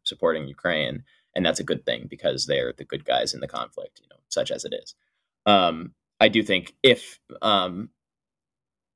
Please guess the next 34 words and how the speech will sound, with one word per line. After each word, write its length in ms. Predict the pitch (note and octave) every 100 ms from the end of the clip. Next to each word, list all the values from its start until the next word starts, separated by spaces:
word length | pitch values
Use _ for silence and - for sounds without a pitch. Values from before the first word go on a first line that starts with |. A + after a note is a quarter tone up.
| _
you, 180 | F#2+ G#2
you've 360 | - G#2 G#2 -
seen 180 | G#2+
a 60 | F#2+
lot 180 | F#2 F2
of, 240 | - - _ -
uh, 360 | D#2+ C#2 C2+ - _ _ _ _ _ _ _
I 80 | -
don't 80 | G#2
know 80 | F2+
if 80 | G2
media 360 | G2+ G#2 G#2
pressure 480 | - G#2+ G#2 A#2+ A2+
is 120 | G2+
the 100 | G#2+
right 200 | G2+ G2+
word. 220 | G#2 G#2
Certainly 380 | - G#2+ G2+ G2
anytime 380 | G2+ F#2 G2 F#2
there's 160 | F2+ F2
a 80 |
White 220 | E2 F#2 -
House 220 | E2+ -
press 240 | - F2
briefing, 520 | - F2 E2 E2 D#2+
you 80 | E2
get 120 | E2+
a 60 | E2
lot 160 | F2 E2
of 120 | -
questions 460 | F2+ - E2 E2
from, 440 | - F2 D#2 C2 C2+ _ _ _ _
from, 420 | G2 E2+ D#2 A#1 _ -
uh, 300 | E2+ D#2+ C#2